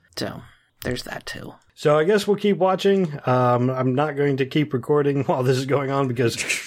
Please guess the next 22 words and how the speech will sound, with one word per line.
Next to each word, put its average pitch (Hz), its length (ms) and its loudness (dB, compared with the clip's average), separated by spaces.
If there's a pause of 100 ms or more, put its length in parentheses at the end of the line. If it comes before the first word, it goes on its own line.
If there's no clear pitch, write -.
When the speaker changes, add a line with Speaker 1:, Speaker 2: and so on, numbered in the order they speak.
(100)
Speaker 2:
who 113 180 -2
Speaker 1:
No. 160 80 6
Speaker 2:
knows 160 340 4
how 147 200 2
long 135 400 4
this 120 140 2
is 123 120 2
gonna 123 220 2
go. 95 280 -4 (380)
<laughs> - 360 -20
Speaker 1:
Till 233 120 2
morning. 135 360 -2 (260)
Speaker 2:
Yeah, 107 320 0
possibly. 101 580 -2 (500)
All 147 80 2
right. 131 220 0
Do 156 80 2
you 160 60 0
guys 165 200 2
have 180 140 2
anything 180 260 2
else? 214 360 0